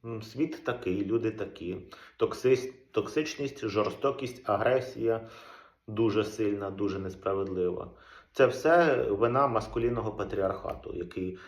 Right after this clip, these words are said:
з-, який створив ось саме оцю от віктимізацію жертви. Е, тому що якщо нападник дуже сильний і з ним вигідно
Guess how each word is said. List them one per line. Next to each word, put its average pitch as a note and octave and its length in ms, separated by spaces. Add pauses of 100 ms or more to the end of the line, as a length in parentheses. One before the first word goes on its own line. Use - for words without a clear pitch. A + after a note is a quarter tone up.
(220)
з-, G#2 440
який A#2 340
створив B2 500
ось F#2 300
саме G2 260
оцю F#2 280
от G#2 200
віктимізацію F#2 840
жертви. F2 460 (720)
Е, G2 300 (200)
тому C3 200
що C3 180
якщо B2 340
нападник A2+ 720 (360)
дуже A#2 380
сильний A2 460
і G#2 160
з G#2 120
ним A2+ 340 (140)
вигідно A2+ 760